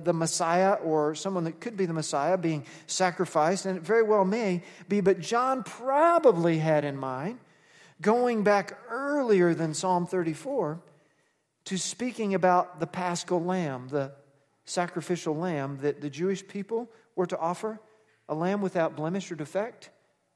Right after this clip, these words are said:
that wouldn't have a broken bone, of course, not even a scratch on it or a cut. And that Jesus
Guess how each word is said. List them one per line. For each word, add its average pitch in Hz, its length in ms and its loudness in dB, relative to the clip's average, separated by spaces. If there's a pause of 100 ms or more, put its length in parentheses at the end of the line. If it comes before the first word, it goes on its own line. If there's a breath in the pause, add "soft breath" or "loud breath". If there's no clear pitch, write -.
that 185 160 2
wouldn't 202 220 0
have 196 160 -2
a 196 40 -4
broken 202 400 -4
bone, 220 240 -2
of - 160 -12
course, 113 480 -12 (520)
not 170 200 -2
even 180 180 0
a 156 60 -4
scratch 156 500 -10
on 120 160 -10
it 113 120 -18 (160)
or 139 120 -8
a 131 60 -10
cut. - 520 -14 (720 soft breath)
And 208 140 4
that 196 180 4
Jesus 156 1040 2